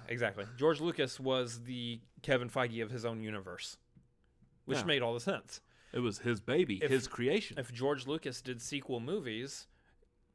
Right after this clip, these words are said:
Speaker 1: maybe they'd, well, I mean, again, regardless of your opinions of the prequels aside, maybe they wouldn't be as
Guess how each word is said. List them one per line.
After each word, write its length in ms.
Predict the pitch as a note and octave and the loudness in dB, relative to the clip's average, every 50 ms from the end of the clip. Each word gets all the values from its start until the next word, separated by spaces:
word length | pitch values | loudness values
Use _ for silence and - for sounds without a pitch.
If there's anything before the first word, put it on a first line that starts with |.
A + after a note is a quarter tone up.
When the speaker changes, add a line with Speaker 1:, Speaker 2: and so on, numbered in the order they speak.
| _ _ _ _ _ _ _ _ _ _ _ _ _ _ _ B2 B2 A2+ | _ _ _ _ _ _ _ _ _ _ _ _ _ _ _ -14 -10 -6
Speaker 1:
maybe 320 | A2 A#2 A2+ A2+ B2 B2 | -2 0 0 0 2 0
they'd, 340 | A#2+ B2+ C3 B2+ B2+ C3 A#2 - _ A#2+ B2 A#2 A#2 - - A2+ | 0 0 0 0 -2 -8 -12 -16 _ -18 -18 -18 -18 -18 -16 -14
well, 220 | A2 G2+ G2+ G2 - - | -12 -12 -12 -12 -12 -14
I 60 | G#2 | -12
mean, 200 | F#2+ F#2+ F#2+ G2 - - - - - C3+ C#3+ D3+ E3 E3+ F#3 G#3+ | -10 -10 -12 -12 -14 -18 -20 -20 -20 -18 -14 -12 -10 -6 -2 0
again, 360 | G3+ F#3 E3 G3+ F3+ D3+ D3+ | 2 4 6 6 6 6 6
regardless 420 | D#3 D#3 D#3 D3+ D3 D3 C#3+ - - | 6 6 6 8 8 8 6 6 4
of 100 | D3 C#3 | 4 6
your 100 | C#3+ D3 | 6 8
opinions 380 | C3+ - - C#3+ C#3 C#3 B2+ | 8 8 8 6 4 0 0
of 80 | C3+ B2+ | 0 0
the 80 | B2 A#2 | 0 2
prequels 340 | - D3+ - B2 B2 A#2 | 2 0 2 2 0 0
aside, 480 | B2 B2 - C#3+ A#2+ G#2+ A2 A2+ A#2+ A#2 - - - - - - - - - - - - - | 0 4 6 6 6 6 6 2 0 -4 -10 -16 -20 -20 -20 -20 -20 -20 -20 -20 -20 -16 -8
maybe 440 | D3+ D3 D3+ E3+ F#3 F#3 F3 F#3+ F3 | -6 -2 0 2 2 2 4 2 2
they 180 | E3+ E3+ D#3 | 4 4 4
wouldn't 440 | D3 C3+ D3 D#3 D#3 D3+ D3 C#3 C3 | 4 4 2 2 2 0 -4 -4 -4
be 220 | C#3 C#3 C#3 C3+ | -2 0 0 2
as 340 | B2+ B2+ B2+ B2+ A#2+ C3 - | 2 0 -2 -2 -4 -8 -10